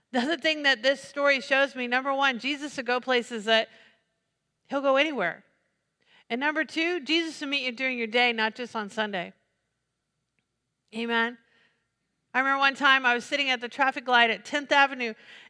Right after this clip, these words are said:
and Military Trail, and I was getting ready to turn left. And I'm sitting there, and all of a sudden this kid from my youth group jumped in my car. I was a youth pastor. And he jumped in the car,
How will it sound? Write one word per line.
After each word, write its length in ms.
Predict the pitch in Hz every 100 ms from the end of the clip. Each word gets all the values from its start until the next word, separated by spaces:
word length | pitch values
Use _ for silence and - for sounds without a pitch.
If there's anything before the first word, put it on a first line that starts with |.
| -
and 160 | 240
Military 480 | 247 277 285 302 269
Trail, 260 | 254 302 294
and 80 | 254
I 40 |
was 120 | 233
getting 140 | - 269
ready 140 | 262
to 80 | -
turn 240 | 277 254
left. 440 | 262 277 247 - - _ - _ _
And 80 | -
I'm 80 | 247
sitting 340 | - 349 359
there, 200 | 330 277
and 160 | 254 262
all 120 | 262
of 80 | 311
a 40 |
sudden 200 | 320 339
this 160 | 302 277
kid 240 | - 349
from 140 | 311 294
my 100 | 262
youth 280 | 269 320 -
group 180 | 254
jumped 240 | 208 269 294
in 80 | 262
my 140 | 233
car. 440 | 240 269 208 185 - _ _ _ _ _ _ _
I 120 | - 269
was 100 | 262
a 60 |
youth 180 | 294 -
pastor. 540 | 277 214 - 208 196 _ _ _ _ _ - - -
And 100 | 285
he 60 |
jumped 260 | 247 349 381
in 80 | 359
the 80 |
car, 540 | 339 339 330 285 220